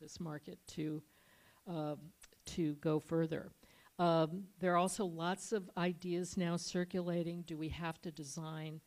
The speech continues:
benefit plans that are particularly attractive to young individuals?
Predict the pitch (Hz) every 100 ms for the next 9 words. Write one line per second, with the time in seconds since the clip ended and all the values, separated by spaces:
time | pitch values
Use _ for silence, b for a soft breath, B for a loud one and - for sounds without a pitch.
0 | b b b - 180 180 175 160 - 180
1 | 165 160 160 147 147 - 165 - 202 202
2 | 180 180 160 - - 165 175 - 185 160
3 | - 156 160 165 156 151 139 165 170 202
4 | 226 277 - -